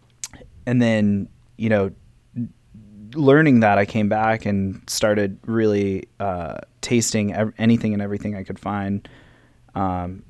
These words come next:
and, and homebrewing even w-, while I was still in college. Um, and I just, you know, I think I'm, I have a bit of an obsessive personality in anything I do. And so I became really obsessed with beer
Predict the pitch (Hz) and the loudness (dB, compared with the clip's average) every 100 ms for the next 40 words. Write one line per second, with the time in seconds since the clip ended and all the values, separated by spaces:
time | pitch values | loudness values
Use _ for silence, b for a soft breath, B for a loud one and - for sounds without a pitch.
0 | - 107 98 - 101 107 117 110 101 98 | -6 -4 -4 -4 -6 0 2 4 2 0
1 | 98 98 98 - 107 107 98 - - 104 | -4 -4 -4 -2 2 4 4 0 0 2
2 | 98 107 95 90 64 82 - - - 90 | 2 0 -2 -6 -6 -8 -10 -12 -10 -10
3 | 85 98 95 98 - - 107 98 98 120 | -8 -10 -12 -10 -10 -8 -6 -4 -2 -2
4 | 113 110 - 101 113 104 107 101 98 98 | 0 -2 -4 -4 -2 -2 -2 -2 -2 -4
5 | 87 - 92 92 - 104 - 98 95 95 | -6 -6 -6 -8 -8 -8 -6 -6 -6 -6
6 | 98 95 - 98 92 101 113 120 120 127 | -6 -8 -8 -8 -6 -6 -4 -2 -2 -2
7 | 139 127 104 - 98 92 - B B B | 0 -2 -2 -4 -4 -4 -8 B B B
8 | B B - 98 95 98 95 95 95 98 | B B -8 -6 -4 -2 -2 -2 -2 -2
9 | 98 98 101 98 - 101 101 95 95 | -4 -4 -4 -6 -6 -2 -2 -2 -4